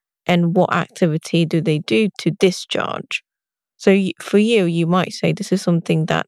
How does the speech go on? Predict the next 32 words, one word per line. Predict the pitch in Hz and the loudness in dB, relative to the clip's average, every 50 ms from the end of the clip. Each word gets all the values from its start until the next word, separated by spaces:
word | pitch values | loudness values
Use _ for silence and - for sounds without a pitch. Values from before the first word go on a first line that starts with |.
| _ _ | _ _
you | - - 165 165 170 160 185 | -6 -4 -2 0 0 0 0
should | - - - 160 | 0 -2 -2 -2
be | - 175 160 | 0 -2 0
doing." | - 226 220 196 135 - - 208 _ _ _ _ _ _ _ - | 0 0 0 0 0 -2 -4 -8 _ _ _ _ _ _ _ -4
I | 170 170 175 | -2 0 0
disagree. | 175 165 196 - - 247 233 254 220 180 - | 0 0 -2 -2 -2 -2 0 2 2 2 0
I | - 165 | -2 -2
don't | 196 170 165 175 - | -2 -2 -2 -2 -2
think | 185 175 147 | -2 -2 0
this | - 214 - | 0 -2 0
works | 180 180 175 - - - | 2 2 2 2 0 -2
for | - 220 226 | -2 0 2
me. | 233 226 175 135 - - - _ _ - - - - _ | 2 2 0 0 -2 -4 -6 _ _ -20 -20 -20 -20 _
So | - - 190 185 | -2 2 2 4
I | 196 196 | 4 2
don't | 175 - 208 208 196 202 | 2 2 2 2 2 0
think | - 208 - | -2 0 0
it's | 196 180 - - | 0 -2 -2 -4
fair | - - 208 190 185 185 | -2 0 2 2 2 2
to | 185 - - 175 | 0 0 -2 -2
say | - - - 156 156 | 0 0 2 2 2
it's | - - - - | 0 -2 -2 0
a | 180 | 0
one-size-fits-all | 170 160 160 156 156 156 - - - 160 147 147 151 - - - - 208 190 - - - 160 156 147 147 143 - - - - _ _ - | 0 2 0 0 -2 -2 -4 -4 -2 0 0 0 -2 -4 -6 -4 -2 -2 -2 -2 -2 0 2 2 2 2 0 -2 -8 -16 -20 _ _ -12
for | - - 185 180 | -4 0 2 4
other | 180 175 156 170 | 4 4 2 0
people. | 165 - - - 214 202 - _ - - - - 220 - _ - _ _ _ _ _ _ - | -2 -2 -2 -2 -2 -2 -2 _ -4 -2 -2 -2 -4 -8 _ -20 _ _ _ _ _ _ -4
And | - 180 185 185 185 185 185 196 202 - _ _ _ _ _ _ _ - - - | -2 0 2 2 2 2 2 0 -2 -4 _ _ _ _ _ _ _ -20 -6 -2
when | 196 202 202 208 208 | 2 2 4 4 2
you | 208 208 | 2 0
say | - - 190 196 | 0 0 0 0
selfish, | - - - 196 185 185 - - - - 175 - | 0 0 0 0 0 0 -2 -4 -6 -4 -4 -2